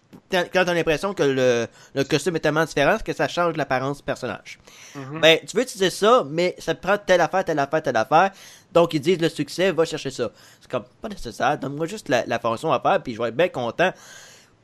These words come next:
Speaker 1: Pour moi, c'est pas significatif. Si tu peux l'utiliser quelque chose en jeu, c'est encore plus fun. L'utiliser de, ben, la,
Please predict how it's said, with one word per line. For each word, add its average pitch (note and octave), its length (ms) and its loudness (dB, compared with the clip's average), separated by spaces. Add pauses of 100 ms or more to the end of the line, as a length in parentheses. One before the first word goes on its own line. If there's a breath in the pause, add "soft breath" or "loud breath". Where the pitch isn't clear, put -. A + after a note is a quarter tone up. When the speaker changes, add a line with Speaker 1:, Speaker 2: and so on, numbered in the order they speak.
Speaker 1:
Pour F#3 120 4
moi, B3+ 160 4
c'est G3 140 -2
pas G#3 180 -2
significatif. D3+ 640 -6
Si - 160 -12
tu - 80 -20
peux C#4 60 -4
l'utiliser F#3 420 -8
quelque E3 220 -6
chose F#3 360 -2
en B2+ 220 -4
jeu, C#3 140 -6
c'est - 120 -14
encore C3 240 -6
plus A#2+ 140 -8
fun. G#2+ 240 -4 (420 soft breath)
L'utiliser C3+ 480 0
de, B2+ 400 0
ben, A2 160 -10 (240)
la, G#2 160 -8